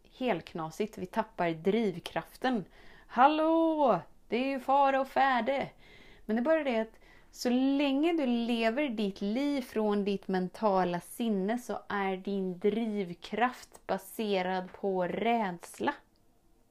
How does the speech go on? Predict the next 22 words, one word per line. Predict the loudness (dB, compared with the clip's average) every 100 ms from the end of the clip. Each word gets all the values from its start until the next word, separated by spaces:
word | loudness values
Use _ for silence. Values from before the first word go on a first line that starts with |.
| _ _ _ _ _ _ -20 -20 -20 -20 _ -6
Rädslan | 2 6 8 8 6 2 2 2 4
av | 6 6 6
att | 4
jag | 2
inte | 2 2 2
är |
bra | 2 2 2
som | 0 -2 -2
jag | 0
är, | 2 2 2
så | 0 -2
jag | -2 -2
måste | -4 0 -2
driva | 2 2 4 4 2 4 4
mig | 4 2 0
själv | 2 4 6 4
till | 0 0
att | 0
bli | 0 -2 -2 -2
en | -4
bättre | -4 -6 -6
version. | -4 -4 -6 -6 -6 -6 -10 -10